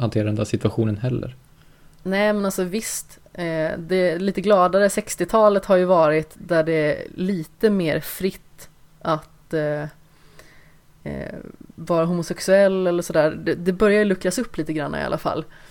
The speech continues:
Speaker 2: Men samtidigt så är det ett ganska så stelt klimat. Och jag menar, U S A, det kommer ju väldigt länge förmodligen vara väldigt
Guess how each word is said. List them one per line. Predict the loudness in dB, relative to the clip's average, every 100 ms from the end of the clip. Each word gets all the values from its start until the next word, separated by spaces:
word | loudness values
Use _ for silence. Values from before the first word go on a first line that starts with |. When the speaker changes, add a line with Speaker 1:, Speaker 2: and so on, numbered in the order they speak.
| -16 -2
Speaker 2:
Men | 0
samtidigt | 2 0 -2 -6 -6 -4
så | -2
är |
det | -2
ett | -2
ganska | -4 -4 -4
så | -8
stelt | -6 -2 -2 -4 -4
klimat. | -2 0 0 -2 -6 -14 -16 -18 -20 -20 -20 -20 -20 -20 -20 -20 -4
Och | -2
jag |
menar, | 0 0
U | 0 0
S | 2
A, | 4 4 2 -2
det | -10
kommer | -6 -4 -4
ju | -2 -2 -4 -10 _ -20 _ _ _ -6
väldigt | -2 -2 -2
länge | -2 -2 -4 -4
förmodligen | 0 2 2 2 0
vara | -2 0 0
väldigt | 0 0 -2 -8